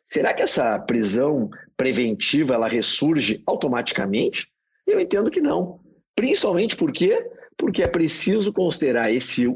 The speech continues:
um ano que ele teve solto, ou até menos tempo, como o próprio Supremo já, já aceitou, e verificar se surgiu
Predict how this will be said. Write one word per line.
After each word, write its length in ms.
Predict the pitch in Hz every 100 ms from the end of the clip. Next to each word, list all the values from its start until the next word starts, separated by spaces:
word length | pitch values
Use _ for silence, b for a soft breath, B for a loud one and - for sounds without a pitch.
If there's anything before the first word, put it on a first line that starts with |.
| -
um 160 | 185
ano 260 | 165 185 151
que 100 | -
ele 100 | 104
teve 200 | 120 104
solto, 480 | - 113 127 160 -
ou 100 | -
até 220 | 123 - 127
menos 400 | 117 139 127 -
tempo, 260 | 120 147
como 140 | - 117
o 40 |
próprio 240 | 120 107
Supremo 340 | - - 110 110
já, 280 | 101 90 - _
já 100 | 110
aceitou, 600 | 104 107 98 - 117 180 B B B B
e 80 | -
verificar 540 | 220 262 262 190 196 214
se 180 | - 226
surgiu 600 | - 262 170 170 185